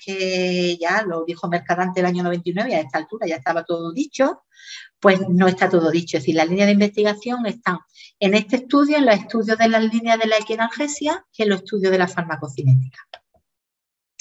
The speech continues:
Y tenemos la rotación con metadona, porque yo creo que todos hemos tenido experiencia de rotar de un fármaco a otro, fentanilo, morfina, fentanilo, oxicodona, oxicodona,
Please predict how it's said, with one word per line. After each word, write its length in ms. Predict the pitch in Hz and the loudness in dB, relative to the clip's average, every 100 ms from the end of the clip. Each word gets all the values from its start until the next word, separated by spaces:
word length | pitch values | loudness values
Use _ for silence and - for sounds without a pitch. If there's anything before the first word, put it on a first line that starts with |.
| - - - - - - - - - _ _ | -20 -20 -20 -18 -18 -20 -20 -20 -20 _ _
Y 160 | - 302 | 4 6
tenemos 440 | 320 254 262 330 339 - | 6 6 6 4 2 -2
la 120 | 196 | 0
rotación 380 | 180 185 175 202 | 2 2 2 2
con 140 | 233 | 2
metadona, 480 | 208 190 208 311 214 | 2 4 4 4 2
porque 280 | 185 185 190 | 0 -2 0
yo 160 | 208 220 | 0 0
creo 200 | 240 214 | -2 -2
que 160 | 190 | -4
todos 560 | 190 220 285 330 - _ - | 0 0 0 -4 -6 _ -2
hemos 380 | 202 214 247 | 0 0 -6
tenido 260 | 240 214 233 | -10 -6 -6
experiencia 520 | 240 226 233 233 277 | -4 -4 -4 0 2
de 120 | 240 | 2
rotar 440 | 202 190 190 254 277 | 2 2 2 2 2
de 120 | 220 | -2
un 120 | 214 | -4
fármaco 460 | 214 214 214 208 202 | -4 -2 -2 -2 -2
a 120 | 196 | 0
otro, 360 | 240 240 277 285 | -4 -6 -8 -6
fentanilo, 680 | 214 185 190 196 220 214 | -6 -2 0 2 2 2
morfina, 580 | 202 196 - 226 240 254 | 0 -2 -6 -4 -2 -2
fentanilo, 720 | - 208 202 196 202 208 208 | -2 -6 -2 -2 0 2 6
oxicodona, 800 | 208 196 - 202 190 208 233 262 | 6 4 -4 -2 0 0 0 -4
oxicodona, 680 | 262 240 190 196 208 214 | -6 -8 -6 -2 0 0